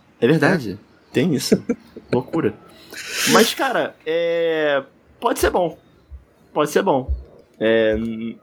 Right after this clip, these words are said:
Speaker 1: vou assistir? Não, mas pode ser bom. E, e, assim, além de Sonic Prime, né, tem algumas outras séries que vão sair. É, por exemplo, a parte dois aí do La Casa de Papel Coreia,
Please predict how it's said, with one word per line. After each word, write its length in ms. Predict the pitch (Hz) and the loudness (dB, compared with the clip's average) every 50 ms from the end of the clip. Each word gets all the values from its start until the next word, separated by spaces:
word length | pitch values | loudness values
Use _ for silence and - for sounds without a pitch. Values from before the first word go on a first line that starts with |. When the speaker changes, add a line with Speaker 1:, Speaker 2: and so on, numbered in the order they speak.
| _ _ | _ _
Speaker 1:
vou 180 | - 120 127 143 | -4 0 0 0
assistir? 380 | - - 127 - 202 185 143 | 0 -2 -6 0 2 2 2
Não, 300 | 147 208 156 120 113 117 - _ - | 4 2 2 2 0 -2 -6 _ -8
mas 100 | - - | -8 -2
pode 180 | - 107 - - | -2 -2 -2 0
ser 80 | - - | -2 0
bom. 240 | - - - - _ _ - - - - - _ _ _ _ _ _ | 0 0 -2 -2 _ _ -14 -14 -14 -14 -14 _ _ _ _ _ _
E, 320 | 196 214 233 - 233 240 | -4 -2 -2 -2 0 0
e, 40 | 269 | 0
assim, 320 | 359 311 - 330 277 202 - | 0 0 0 0 0 0 2
além 340 | 185 202 202 202 208 320 294 | 0 2 2 2 2 0 0
de 100 | 226 247 208 | -2 -2 -4
Sonic 300 | - - 185 185 175 - _ | 0 0 0 0 -2 -4 _
Prime, 560 | _ - 240 - 233 233 190 139 107 95 101 - _ _ _ _ _ _ | _ 0 0 2 0 0 0 0 -2 -2 -4 -8 _ _ _ _ _ _
né, 280 | 143 139 139 139 135 | -2 0 2 2 0
tem 160 | 135 - 170 | 0 0 2
algumas 400 | 185 190 180 151 170 170 165 151 | 2 2 2 0 0 0 0 2
outras 760 | 143 147 143 143 - 139 135 127 123 117 113 110 - - - - | 0 0 -2 -2 0 2 2 2 2 2 0 -2 -4 -6 -8 -4
séries 320 | - 135 131 123 127 - | 0 0 2 2 0 -2
que 120 | - 135 | -4 -4
vão 180 | 120 127 123 123 | -4 -2 -2 -4
sair. 420 | - - 170 165 131 135 156 240 - _ _ _ _ _ _ - | -4 -4 -4 -2 -2 -2 -4 -6 -10 _ _ _ _ _ _ -2
É, 280 | 123 127 123 123 123 | 0 2 2 2 2
por 160 | 120 - 135 | 0 0 0
exemplo, 1120 | 135 131 123 117 135 135 131 131 - 135 135 131 131 123 123 120 120 120 117 113 110 110 - - | 2 2 2 0 0 0 0 -2 -2 -2 0 2 2 2 2 0 0 0 2 2 2 2 0 -4
a 320 | - 127 127 123 120 117 | -2 0 2 2 2 0
parte 400 | 117 - - 127 - - - - | 0 0 -2 -2 -2 -4 -8 -8
dois 380 | 127 123 127 123 123 123 117 113 | -2 0 2 2 2 0 0 0
aí 180 | 123 117 117 120 | 0 0 0 0
do 180 | 113 123 123 | 0 -4 -2
La 140 | 117 113 113 | 0 0 0
Casa 240 | - 139 139 135 123 | 0 -2 -2 -2 -4
de 60 | 127 | -4
Papel 320 | _ 135 127 - 127 123 120 | _ -6 -2 0 0 0 0
Coreia, 640 | - 131 113 120 117 127 135 147 151 156 170 175 | 2 0 2 2 4 2 2 2 0 -2 -4 -6